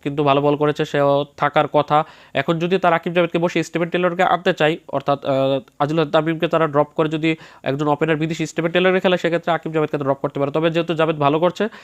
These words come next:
তাকে ড্রপ না করার সম্ভাবনা বেশি। আর কামরুল ইসলাম রাব্বিকে গত ম্যাচে কিন্তু তারা রাকিবুল হাসানকে ড্রপ করে আনে, এবং সে ভালো বল করে দুই ওভার এগারো রান দিয়ে একটি উইকেট শিকার করে। এর বাইরে তাদের বোলারদের মধ্যে পেস বোলার নাহিদ রানা পাঁচ ম্যাচে নয়টি উইকেট শিকার করেছে, গত ম্যাচে ভালো বল করেছে, চার ওভার একুশ রান দিয়ে তিনটি উইকেট শিকার করেছে, তাই তাকেও তারা ড্রপ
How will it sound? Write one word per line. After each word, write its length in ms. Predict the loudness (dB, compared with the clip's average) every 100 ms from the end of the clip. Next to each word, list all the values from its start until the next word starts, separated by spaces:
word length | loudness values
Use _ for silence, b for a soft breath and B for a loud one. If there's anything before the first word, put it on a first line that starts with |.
| B B
তাকে 160 | -2
ড্রপ 220 | 0 0 0
না 120 | 0
করার 140 | 0
সম্ভাবনা 340 | -2 -2 -2 0
বেশি। 280 | -2 -6 -18 B B B
আর 100 | 0
কামরুল 240 | 0 0
ইসলাম 200 | 0 2
রাব্বিকে 300 | 2 0 -2
গত 160 | -2 -2
ম্যাচে 220 | -4 -6
কিন্তু 140 | -6
তারা 160 | 0 2
রাকিবুল 300 | 0 0 -2
হাসানকে 260 | -2 -4
ড্রপ 140 | -2 -2 0
করে 180 | 0
আনে, 260 | 2 0 0
এবং 180 | -2 -4
সে 120 | -2
ভালো 200 | 0 2
বল 140 | 0
করে 160 | 0 -2
দুই 120 | -2
ওভার 140 | 0 0
এগারো 160 | 0
রান 80 | -2
দিয়ে 100 | -4
একটি 180 | -6 -6
উইকেট 100 | -2
শিকার 200 | -2 0
করে। 200 | 0 -2 B B B
এর 140 | -2 4
বাইরে 180 | 4
তাদের 240 | 4 4 4
বোলারদের 380 | 4 2 2 0
মধ্যে 280 | -2 0 -2 0
পেস 180 | 0 2
বোলার 160 | 0
নাহিদ 280 | 0 -2 -2
রানা 180 | -2 -2
পাঁচ 300 | -2 -4 -2
ম্যাচে 340 | -4 -2 -4 -4 _ -6
নয়টি 220 | -4 -2
উইকেট 140 | -4 -2
শিকার 220 | -2 0
করেছে, 260 | -2 -2
গত 180 | -2 -4
ম্যাচে 180 | -4 -4
ভালো 180 | -2 -2
বল 140 | -2
করেছে, 260 | -2 -4 -4
চার 180 | -4 -2
ওভার 140 | -2
একুশ 180 | -4 -8
রান 120 | -10
দিয়ে 120 | -8
তিনটি 160 | -6 -6
উইকেট 120 | -4
শিকার 180 | -2 -2
করেছে, 260 | -2 -2 -8 B B
তাই 100 | -4
তাকেও 260 | 0 0 0
তারা 260 | 2 2 0 B B -4
ড্রপ 280 | 2 2